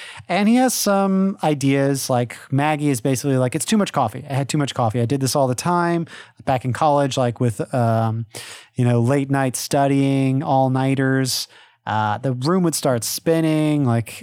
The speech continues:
you know, "I've just had too much coffee," is her excuse. Joel says, "Well, you know, there's a name for that,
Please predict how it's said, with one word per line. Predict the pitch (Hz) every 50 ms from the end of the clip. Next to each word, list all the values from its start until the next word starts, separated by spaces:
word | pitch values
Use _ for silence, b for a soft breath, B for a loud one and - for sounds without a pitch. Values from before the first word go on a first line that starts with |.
| 202 170
you | 151 127
know, | 110 107 113 - - - _ - - 120 - - - - - -
"I've | 139 135 - - 165 156
just | 147 170 160 -
had | 180 180 160
too | - - 170
much | 156 147 143 -
coffee," | - - 131 123 123 - 120 117
is | 113 107
her | - 117 107
excuse. | 117 117 - - - - 165 165 165 156 - -
Joel | - - 135 127 127
says, | 123 - - 127 120 117 117 113 - -
"Well, | 123 117 120 117 120
you | 120 127 123
know, | 120 117
there's | 117 120 113 127
a | 127
name | 147 175 185 196 185
for | - 170 160
that, | 156 151 147 147 143 -